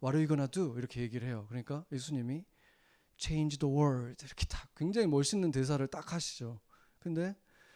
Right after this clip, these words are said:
그거는 이제 굉장히 영화적으로 한 것이지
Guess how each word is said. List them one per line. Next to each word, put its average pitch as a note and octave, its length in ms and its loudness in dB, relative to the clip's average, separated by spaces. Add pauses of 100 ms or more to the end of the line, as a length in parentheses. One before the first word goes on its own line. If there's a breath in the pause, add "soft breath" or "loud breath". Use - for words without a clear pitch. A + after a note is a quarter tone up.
(120)
그거는 G3+ 300 8
이제 D#3 320 4
굉장히 F3 280 6
영화적으로 E3 680 10
한 F3+ 160 4
것이지 C3+ 680 0